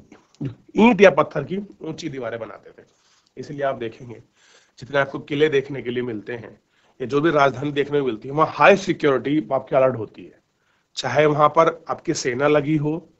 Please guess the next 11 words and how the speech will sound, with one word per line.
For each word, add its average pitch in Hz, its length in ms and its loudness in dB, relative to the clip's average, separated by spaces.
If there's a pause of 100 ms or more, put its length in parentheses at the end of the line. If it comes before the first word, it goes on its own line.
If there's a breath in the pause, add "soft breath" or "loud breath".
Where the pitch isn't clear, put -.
(300)
चाहे 147 260 6
ईंट 147 300 2
दीवार 143 480 2 (200)
आपकी 139 280 0
इस 135 140 -4
तरह 143 200 -2
की 143 440 -2 (640)
आपकी 131 220 -4
चार 127 280 0
दीवारी 139 380 0
हो, 143 320 -4